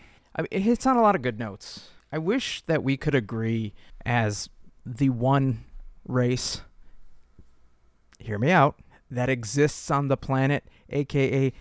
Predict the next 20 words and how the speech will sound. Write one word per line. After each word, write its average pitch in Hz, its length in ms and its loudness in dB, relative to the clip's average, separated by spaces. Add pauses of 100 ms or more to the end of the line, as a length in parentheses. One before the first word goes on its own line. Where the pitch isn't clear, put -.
(120)
the 123 280 0
human 143 420 2
race, 143 500 2 (220)
<laughs> - 880 -4
that 135 720 2 (400)
we 170 100 0
could 214 160 -4
just - 240 -2
start 147 640 0
with 120 640 -6 (260)
not 135 320 0
being 139 220 0
racist 120 720 -2
and 104 100 -4
not 123 220 -2
being 131 440 -4 (440)
bigots 123 580 0
and 107 160 -4
not 123 320 -4
being 123 520 0